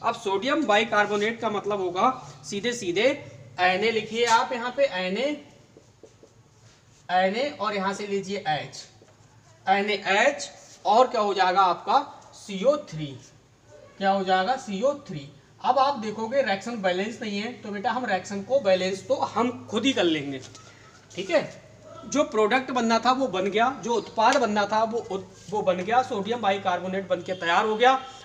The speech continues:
अब हमें रह गई reaction balance करने के लिए। तो reaction balance कैसे करते हैं वो भी आप अच्छे से समझ लीजिए। आपने देखा कि sodium दो है, यहाँ पे sodium single है,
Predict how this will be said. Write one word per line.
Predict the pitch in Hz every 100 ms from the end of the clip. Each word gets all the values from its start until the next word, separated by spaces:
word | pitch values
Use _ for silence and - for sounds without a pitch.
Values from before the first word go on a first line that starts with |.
| -
अब | 240
हमें | 214 220
रह | 214 180
गई | 202
reaction | 240 190 - 269
balance | 180 170 214 285
करने | 196 175 175
के | 165
लिए। | 156 143 143 - - -
तो | 302
reaction | 262 240 294
balance | 262 226 233
कैसे | - 190 208
करते | 202 175 202
हैं | 240 196
वो | 175
भी | 175 208
आप | 175 - - - -
अच्छे | 170 -
से | 170 277
समझ | 277 175 160
लीजिए। | 147 135 135 - - - -
आपने | 185 202 254
देखा | 254 214 214
कि | 277 285
sodium | - 190 190 254 214
दो | 180 190
है, | 220 262
यहाँ | 214 175 180
पे | 254
sodium | 220 170 220 233
single | 185 165 143
है, | 127